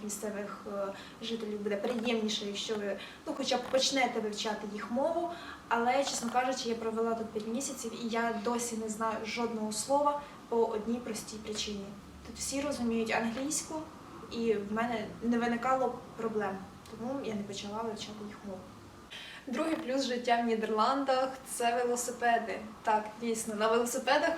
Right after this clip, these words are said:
ви тут можете заїхати будь-куди. <laughs> З однієї точки країни ви можете дібратись до іншої на велосипедах, тому що скрізь є доріжки, е,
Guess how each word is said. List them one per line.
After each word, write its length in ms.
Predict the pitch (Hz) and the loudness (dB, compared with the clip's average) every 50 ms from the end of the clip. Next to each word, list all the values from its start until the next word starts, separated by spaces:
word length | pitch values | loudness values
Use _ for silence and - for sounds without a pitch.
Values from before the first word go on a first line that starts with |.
| 269 | 0
ви 120 | 254 254 262 | 2 2 2
тут 260 | 262 247 - 214 226 | 2 2 0 -2 2
можете 400 | 233 233 233 233 - - 247 240 | 4 4 4 4 4 2 2 4
заїхати 840 | 214 226 233 233 269 285 - 294 262 - - 254 247 240 226 220 226 - - - - - - - - - - | 6 6 6 6 4 2 2 2 2 2 2 4 8 8 8 8 6 2 -6 -12 -12 -12 -14 -14 -12 -4 0
будь-куди. 500 | 233 240 254 233 - - 247 220 220 - - - - 339 320 330 | 2 4 4 4 4 8 8 10 12 10 10 8 6 2 0 0
<laughs> 280 | - - - 359 - 240 | 0 -2 -4 -2 -2 0
З 120 | 247 247 | 0 2
однієї 800 | 247 240 262 262 254 247 269 277 302 285 285 269 254 233 233 233 | 2 2 2 2 0 2 2 2 2 2 0 0 0 4 2 2
точки 340 | 226 233 233 233 - - - - | 2 2 2 2 2 0 -2 0
країни 460 | - 226 226 240 262 285 285 285 269 240 | 6 6 6 6 6 2 2 2 2 2
ви 80 | 214 | 2
можете 720 | 226 226 220 220 214 226 214 - 208 202 202 196 196 190 - - - - - 214 | 2 0 0 0 0 -2 -2 0 0 0 2 2 0 0 -2 -4 -6 -8 -8 -8
дібратись 440 | 208 202 208 208 214 214 214 - - | -4 0 2 2 2 2 -2 -4 -2
до 80 | 208 | -2
іншої 380 | 214 233 240 - - 247 233 214 | 0 0 0 -2 -2 -2 -2 0
на 120 | 214 214 | 0 2
велосипедах, 720 | 214 208 202 208 208 - 214 - 220 262 277 277 285 277 - - | 2 2 0 0 -2 -2 2 4 6 6 6 4 2 -2 -2 -4
тому 200 | 233 220 226 226 | -6 -4 -2 -2
що 200 | 226 - - 226 | 0 0 0 -2
скрізь 540 | 214 - - - 262 262 247 226 - - - 214 226 | -2 -4 -6 -4 -4 -2 -2 -2 -4 -4 -6 -4 0
є 260 | 240 240 226 196 - - - - - - - | 4 4 4 4 2 -4 -10 -14 -14 -10 -4
доріжки, 720 | 226 220 233 226 240 262 285 - - - - 302 285 285 - - - - - - - - - - | 2 4 4 4 4 2 2 0 0 0 0 0 0 0 0 -4 -12 -16 -16 -16 -16 -16 -10 -4
е, 440 | - 208 208 208 208 208 202 208 | -2 0 0 0 0 -2 -2 -4